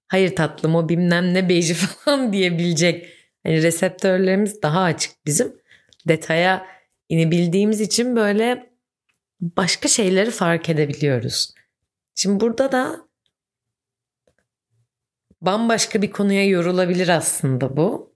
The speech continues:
M-, mixed messages diye bir şeyden bahsetmiştim daha önce. Karmaşık mesajlar. Bu o değil mesela.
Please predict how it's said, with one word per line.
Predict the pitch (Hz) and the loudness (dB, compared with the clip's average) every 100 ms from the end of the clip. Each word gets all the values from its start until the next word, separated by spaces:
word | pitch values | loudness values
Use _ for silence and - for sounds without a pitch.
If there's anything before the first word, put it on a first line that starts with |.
| _ | _
M-, | 175 185 190 | 0 0 0
mixed | 180 180 202 - - - 185 | 0 2 2 0 -4 -2 0
messages | 170 - 160 151 165 - | 2 2 0 0 -2 -4
diye | - 151 | -2 -2
bir | - | 0
şeyden | - 151 143 147 160 | 0 0 2 0 0
bahsetmiştim | 127 117 - - 135 - - 139 | -2 -2 -4 -4 -4 -4 -4 -2
daha | 135 | -2
önce. | 135 135 135 - | -2 -2 -2 -4
Karmaşık | - 143 139 139 - - | -2 -2 0 0 0 -2
mesajlar. | 143 - 135 135 196 247 220 | -2 0 0 -2 -2 -2 0
Bu | 220 | 0
o | 214 175 | 0 -2
değil | 165 160 127 | 0 0 0
mesela. | - - - - 175 | -2 -2 0 -2 -4